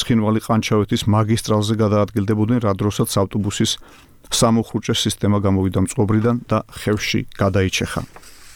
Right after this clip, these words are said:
ნატომ და ჩერნოგორიამ დღეს ხელი მოაწერეს მემორანდუმს ალიანსში გაწევრიანების თაობაზე, რაც ბალკანეთის ქვეყანას გზას უხსნის, გახდეს სამხედრო ალიანსის ოცდამეცხრე წევრი. ხელმოწერის ცერემონიას ბრიუსელში ქვეყნის პრემიერ-მინისტრი მილო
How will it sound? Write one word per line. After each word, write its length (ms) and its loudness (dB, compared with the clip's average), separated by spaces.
ნატომ 320 2
და 80 0
ჩერნოგორიამ 720 2
დღეს 160 0
ხელი 240 2
მოაწერეს 400 0
მემორანდუმს 560 2
ალიანსში 480 2
გაწევრიანების 800 0
თაობაზე, 400 2
რაც 140 0
ბალკანეთის 560 0
ქვეყანას 400 0
გზას 400 0
უხსნის, 320 -2
გახდეს 480 -2
სამხედრო 360 0
ალიანსის 400 2
ოცდამეცხრე 640 2
წევრი. 260 0
ხელმოწერის 480 0
ცერემონიას 480 2
ბრიუსელში 540 -2
ქვეყნის 320 0
პრემიერ-მინისტრი 640 2
მილო 160 2